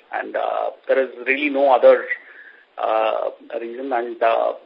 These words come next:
most of our customers have been, uh, so in terms of utilization, is, I know in terms of how we measure the utilization, uh, we were at around hundred and, uh,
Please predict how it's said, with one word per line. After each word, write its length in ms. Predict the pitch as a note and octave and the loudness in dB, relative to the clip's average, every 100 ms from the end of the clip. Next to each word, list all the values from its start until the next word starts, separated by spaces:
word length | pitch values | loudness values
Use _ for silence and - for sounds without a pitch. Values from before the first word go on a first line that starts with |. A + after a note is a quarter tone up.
| _ D3+ | _ -2
most 280 | D#3 F#3+ | 0 2
of 120 | G3+ F#3 | 4 4
our 140 | D#3 | 6
customers 440 | D3 - D3 E3+ E3+ | 4 0 -4 -2 0
have 160 | C#3 | -2
been, 380 | C#3+ C#3+ C#3+ C#3+ - - - - - - - | -2 -2 -2 -6 -14 -20 -20 -20 -20 -20 -10
uh, 300 | - A2+ A2+ G#2+ - - | -2 2 2 0 -6 0
so 180 | C3+ - - - D#3+ - | 0 -2 -20 -20 -20 -18
in 120 | C#3+ C3+ | -6 2
terms 180 | E3 | 4
of 100 | E3+ | 2
utilization, 840 | C3 C3 D#3 E3 D3+ C#3+ C#3+ B2+ B2 | 0 -4 2 2 2 0 -2 -8 -8
is, 320 | B2+ A#2+ A#2 - | -8 -8 -8 -8
I 100 | B2 | -4
know 220 | B2+ B2 | -2 -4
in 60 | A#2 | -4
terms 160 | A#2+ | -2
of 80 | A#2+ | 2
how 160 | B2 B2+ | 2 0
we 80 | |
measure 300 | B2 A#2 - | -4 -6 -6
the 80 | C3 | -8
utilization, 600 | A#2 A2+ A#2+ A#2 A2+ E4+ F#4+ _ - - - - - | -6 -2 -2 -2 -8 -12 -20 _ -20 -20 -20 -20 -6
uh, 360 | A#2 A2+ A2 A2+ - - B2+ _ _ _ C#3 | 0 2 2 -2 -8 -20 -20 _ _ _ -6
we 120 | C#3 | 4
were 60 | C#3 | 6
at 200 | C#3 C3+ | 8 6
around 260 | C3+ C3+ | 4 2
hundred 400 | - B2+ B2 C3+ | 0 -2 0 0
and, 400 | C3+ C3+ C3 C3 - - _ _ _ - - _ | 0 -4 -8 -12 -16 -20 _ _ _ -20 -20 _
uh, 640 | - A2+ A2+ A2+ A2+ A#2 | -2 0 2 0 0 -2